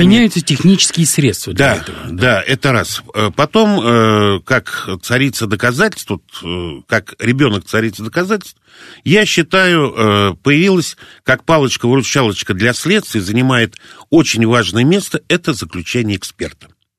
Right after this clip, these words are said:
Speaker 1: Вот к этому, мне
Speaker 2: Вот,
Speaker 1: кажется, мы даже щас
Speaker 2: вот,
Speaker 1: подойти.
Speaker 2: вот как раз. И причём это заключение эксперта, вот, ну, с теми делами,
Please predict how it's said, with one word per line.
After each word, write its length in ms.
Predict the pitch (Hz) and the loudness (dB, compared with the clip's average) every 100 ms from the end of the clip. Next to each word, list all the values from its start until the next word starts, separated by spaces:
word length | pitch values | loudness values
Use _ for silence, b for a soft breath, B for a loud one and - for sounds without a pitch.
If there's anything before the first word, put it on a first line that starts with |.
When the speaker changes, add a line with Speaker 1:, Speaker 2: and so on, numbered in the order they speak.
| B B B B | B B B B
Speaker 1:
Вот 220 | 147 175 | 2 2
к 120 | - | 2
этому, 460 | 151 214 226 196 165 | 2 4 4 4 4
мне 360 | 135 - 131 135 | 2 0 0 2
Speaker 2:
Вот, 60 | |
Speaker 1:
кажется, 280 | - 135 - | 0 0 0
мы 100 | 139 | 0
даже 200 | 127 127 | 0 -2
щас 100 | 147 | 0
Speaker 2:
вот, 140 | 127 - | 0 0
Speaker 1:
подойти. 480 | 120 104 82 - 69 | -4 -6 -10 -12 -4
Speaker 2:
вот 320 | 113 190 - | 0 0 0
как 240 | - 147 | -4 -2
раз. 260 | 131 92 - | 0 -2 -4
И 100 | 117 | -4
причём 500 | 113 151 - 190 165 B B B B | -2 -2 0 0 0 B B B B
это 220 | 160 165 | -2 0
заключение 640 | 147 156 170 - 175 165 175 | -2 0 -2 0 2 4 2
эксперта, 720 | - - 220 185 123 104 90 | 0 0 0 0 0 0 0
вот, 180 | 113 104 _ - - - | -4 -6 _ -16 -10 -2
ну, 100 | 160 | -2
с 100 | - | 0
теми 260 | 160 131 | 0 2
делами, 560 | 107 139 151 113 98 | 2 2 2 2 0